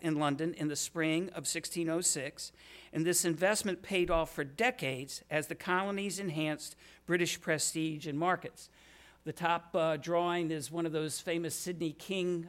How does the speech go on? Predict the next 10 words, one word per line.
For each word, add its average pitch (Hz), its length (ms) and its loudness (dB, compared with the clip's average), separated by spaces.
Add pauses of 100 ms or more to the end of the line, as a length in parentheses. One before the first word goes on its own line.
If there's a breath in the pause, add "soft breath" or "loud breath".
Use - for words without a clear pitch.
uh, 147 280 0
paintings 175 840 -4
of, 151 500 -2
uh, 147 240 -2 (440 loud breath)
uh, 127 280 -2
the 143 120 -6
planters, 170 800 0
uh, 143 100 0
planting, 180 720 -2 (400 loud breath)
uh, 143 340 0